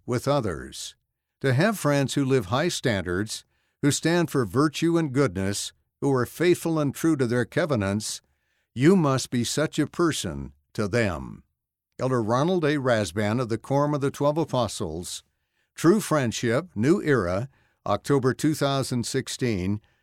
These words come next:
pages four through five. Upcoming question. What should I do if my friends have different standards from mine? Send your answer and photo by April fifteenth,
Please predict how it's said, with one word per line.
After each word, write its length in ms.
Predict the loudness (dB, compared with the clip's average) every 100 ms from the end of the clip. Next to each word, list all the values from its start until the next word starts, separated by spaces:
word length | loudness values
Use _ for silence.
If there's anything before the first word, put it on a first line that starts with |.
| _
pages 400 | -2 0 0 -4
four 280 | -4 -4 -4
through 200 | -4 -6
five. 680 | -2 -2 -2 -4 -10 -14 _ _ _ _ _ _ _ _
Upcoming 540 | -4 -2 0 0 0 0
question. 680 | 0 -2 -2 -8 -10 -12 -20 _ _ _ _ _ _ -4
What 160 | -2
should 240 | 2 2 4
I 180 | 2 2
do 260 | 2 2
if 100 | 2
my 160 | 0 -2
friends 440 | -2 -2 -2 -2
have 200 | -2 -2
different 380 | -4 -2 -4 -4
standards 760 | -4 -2 0 0 -2 -4 -8 -14 _ _
from 160 | -2 0
mine? 580 | 2 2 0 -4 -12 -20 _ _ _ _ -4
Send 300 | 2 2 4
your 180 | 0
answer 380 | 0 -2 0 -2
and 120 | -2
photo 340 | 0 0 0 0
by 200 | 0 0
April 380 | 0 0 0 -2
fifteenth, 760 | 0 0 0 0 0 -2 -10